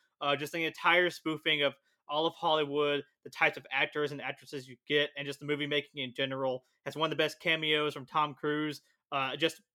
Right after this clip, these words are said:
ever, all time in, in, like, movie history. Yeah, gave me a new appreciation for, for, uh, for Ben Stiller altogether, just this one movie. And this is really kind of like a, a spoof of, uh,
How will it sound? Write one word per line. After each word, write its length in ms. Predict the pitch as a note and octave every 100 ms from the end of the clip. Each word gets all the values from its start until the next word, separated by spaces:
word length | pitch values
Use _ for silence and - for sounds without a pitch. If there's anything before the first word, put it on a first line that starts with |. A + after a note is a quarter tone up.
| -
ever, 320 | C#3+ C#3+ D3+
all 180 | D3 D3
time 320 | D#3 C#3+ D3
in, 100 | C#3
in, 160 | C3+ C#3+
like, 140 | C3
movie 260 | C#3 D3 C#3+
history. 600 | D#3 C#3 - C#3+ C#3 B2+ _ _
Yeah, 140 | - A#2+ C3
gave 180 | F#3+
me 100 | G#3
a 60 | G3+
new 180 | F3 F#3
appreciation 440 | F#3 E3+ F#3 D#3+
for, 140 | D#3 C3
for, 220 | D#3 D3
uh, 140 | D3 C#3
for 100 | C#3+
Ben 200 | C#3 C#3+
Stiller 320 | - C#3 C3+
altogether, 460 | B2+ C3 C3 B2+ B2
just 160 | B2
this 100 | - B2+
one 220 | C3 B2
movie. 340 | B2 A#2+ B2 _ _ _ -
And 320 | C3 B2 B2 -
this 140 | D#3+
is 120 | C4
really 260 | F#3 E3+ F#3
kind 200 | F#3 F#3
of 60 | E3+
like 140 | F3+
a, 140 | E3+
a 40 | D3+
spoof 380 | - - D3+ C#3+
of, 180 | C#3+ C3+
uh, 300 | C3 A#2+ A2+